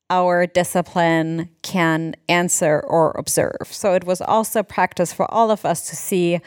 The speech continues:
how can we, with the questions we usually deal, maybe in the context of other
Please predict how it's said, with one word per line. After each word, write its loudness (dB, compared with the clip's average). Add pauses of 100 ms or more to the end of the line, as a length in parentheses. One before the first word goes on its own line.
(440)
how 0
can -2
we, 0
with 2
the 0
questions 0
we -4
usually -2
deal, 2
maybe 2
in -2
the 0 (400)
context -2
of -4
other 0